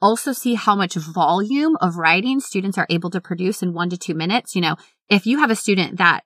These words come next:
at the end of a lesson, if you give them one to two minutes, and, you know, a minute's not that long, but if, you know, during a minute,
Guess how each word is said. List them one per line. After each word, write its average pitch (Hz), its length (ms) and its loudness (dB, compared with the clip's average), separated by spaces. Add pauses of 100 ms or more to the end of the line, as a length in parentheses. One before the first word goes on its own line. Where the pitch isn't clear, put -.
at 190 240 2
the 185 160 0
end 175 160 4
of 180 80 2
a 175 60 0
lesson, 160 400 0
if 185 120 -2
you 180 120 -2
give 190 180 -2
them 165 400 -2
one 180 240 4
to 247 80 2
two 185 160 -4
minutes, 165 300 -4
and, - 180 -6
you 190 80 -4
know, 170 80 -2
a 160 40 -2
minute's 196 280 -2
not 175 120 0
that - 120 0
long, 165 220 2
but 160 100 -4
if, 156 140 -4 (160)
you 190 100 -4
know, 160 80 -2
during 214 240 0
a 190 60 2
minute, 185 340 2